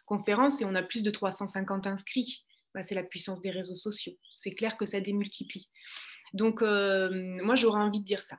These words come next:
C'est surtout cette, euh, cette simplicité, cette flexibilité qui sont deux grandes, grandes forces motrices. Moi, j'ai trois grandes forces motrices dans mes choix, dans tous les choix que je fais au niveau pro, au niveau perso.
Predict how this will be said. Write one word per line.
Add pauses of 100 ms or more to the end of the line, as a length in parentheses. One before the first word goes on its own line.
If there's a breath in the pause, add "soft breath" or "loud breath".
C'est
surtout
cette,
euh, (240 loud breath)
cette
simplicité,
cette
flexibilité
qui
sont
deux
grandes,
grandes
forces
motrices.
Moi,
j'ai
trois
grandes
forces
motrices
dans
mes
choix,
dans
tous
les
choix
que
je
fais
au
niveau
pro,
au
niveau
perso.